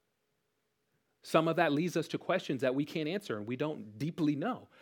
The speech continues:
But it also is meant to give us this great comfort. The Lord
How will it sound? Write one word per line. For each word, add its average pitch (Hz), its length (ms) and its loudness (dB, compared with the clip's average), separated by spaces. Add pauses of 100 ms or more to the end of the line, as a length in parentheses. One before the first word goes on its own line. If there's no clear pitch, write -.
(140)
But 165 140 4
it 160 180 2
also 175 320 2
is 147 80 0
meant 160 160 0
to 160 100 -4
give 156 200 2
us 156 140 0
this 143 180 -2
great 156 260 -2 (160)
comfort. 170 300 -2
The 127 100 0
Lord 143 520 4